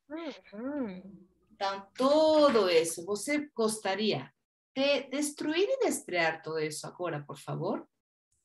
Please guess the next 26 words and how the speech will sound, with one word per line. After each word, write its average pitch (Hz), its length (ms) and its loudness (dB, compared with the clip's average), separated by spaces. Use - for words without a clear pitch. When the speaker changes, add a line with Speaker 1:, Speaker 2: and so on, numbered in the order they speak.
Speaker 1:
Sim, 269 1300 4
pode 185 180 -2
ser 226 60 -2
em 240 40 2
espanhol, 208 500 2
vai 190 140 -4
ser 214 160 -6
divertido 226 600 -2
isso. - 160 -12
Speaker 2:
Ok, 233 400 6
acertado, 214 500 4
equivocado, 185 680 -4
bueno 226 240 6
y 294 40 6
malo, 175 380 2
poco 262 200 -4
y 254 40 2
por, 151 260 -2
todos 214 280 4
los 185 200 2
nueve 214 480 -2
cortos, - 600 2
chicos - 480 -4
y - 220 -4
más 165 240 -2
allá. - 280 -10